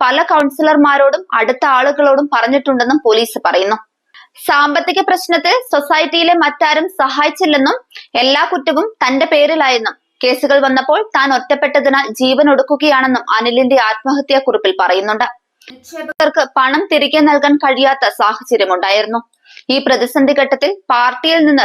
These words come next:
വേണ്ടത്ര പിന്തുണ ലഭിച്ചില്ലെന്ന് മാത്രമല്ല, അനിൽ കുറ്റവാളിയായി ചിത്രീകരിക്കപ്പെടുകയും ചെയ്തു. ഈ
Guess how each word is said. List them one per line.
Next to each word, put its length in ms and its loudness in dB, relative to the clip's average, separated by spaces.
വേണ്ടത്ര 460 0
പിന്തുണ 420 2
ലഭിച്ചില്ലെന്ന് 640 2
മാത്രമല്ല, 540 2
അനിൽ 220 0
കുറ്റവാളിയായി 800 0
ചിത്രീകരിക്കപ്പെടുകയും 880 0
ചെയ്തു. 300 0
ഈ 80 0